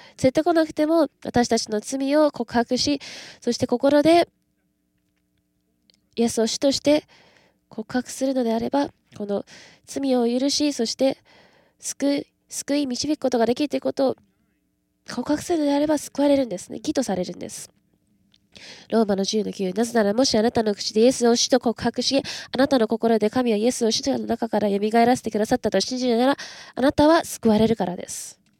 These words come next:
私たちが受け入れられるのは、私たちの努力にかかっているわけではないんです。私たちの力によって、生まれによって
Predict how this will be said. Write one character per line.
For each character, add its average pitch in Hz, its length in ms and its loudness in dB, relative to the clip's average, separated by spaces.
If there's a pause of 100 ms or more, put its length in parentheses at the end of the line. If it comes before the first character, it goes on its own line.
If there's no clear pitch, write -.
(1500)
私 220 180 2
た 226 80 0
ち - 80 2
が 196 80 6
受 202 80 4
け 247 60 4
入 247 80 6
れ - 0 -
ら 262 80 6
れ 269 60 6
る 240 40 0
の 214 80 2
は、 202 60 4
私 320 160 2
た 370 100 4
ち - 140 -4
の 339 200 0 (240)
努 262 120 4
力 262 240 4
に 240 160 -4
か 240 120 -2
か 262 100 2
っ 262 40 2
て 220 100 2
い 196 40 4
る 185 60 4
わ 190 40 -2
け 185 80 -4
で 165 60 -6
は 160 80 -8
な 185 80 0
い 185 40 -2
ん - 40 -8
で - 80 -14
す。 - 280 -16 (380)
私 - 200 -4
た 208 60 -4
ち - 60 -6
の 170 80 -6
力 285 320 2
に 247 240 -2 (400)
よ 208 80 -2
っ - 40 -8
て、 - 280 0 (1300)
生 214 100 -4
ま 254 100 6
れ 294 120 4
に 285 120 2
よ 294 60 4
っ 277 40 -2
て - 300 0